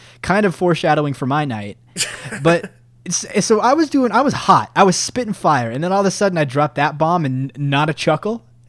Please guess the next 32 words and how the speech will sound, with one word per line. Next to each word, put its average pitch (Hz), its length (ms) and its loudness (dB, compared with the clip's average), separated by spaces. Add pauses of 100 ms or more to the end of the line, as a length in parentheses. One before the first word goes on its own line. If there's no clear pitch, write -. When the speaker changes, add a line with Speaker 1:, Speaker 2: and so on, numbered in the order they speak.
(300)
Speaker 1:
Frustrating. 120 800 -2 (1600)
Speaker 2:
Incredible. 131 640 -12 (1600)
Speaker 1:
It, 165 400 -10
that's 214 240 0
the 170 120 0
real 143 240 0
rant. 110 320 -8 (880)
Is, 147 180 0
that's 156 380 0
how 165 180 4
they 156 100 2
should 202 180 -2
have 151 100 0
laughed 131 300 0
at 110 100 -6
that. 101 280 -12 (840)
Um, 120 380 -4 (960)
maybe 165 260 4
I - 20 8
was 151 140 0
too 170 100 -2
far 147 200 2
away, 135 200 2
two 165 220 -2
seats - 220 -4
away. 131 180 0
They 117 100 -2
couldn't 117 180 -8
hear 110 140 -6
me 104 100 -10
anymore. 101 340 -18 (1160)
Speaker 2:
Mm. 131 220 -14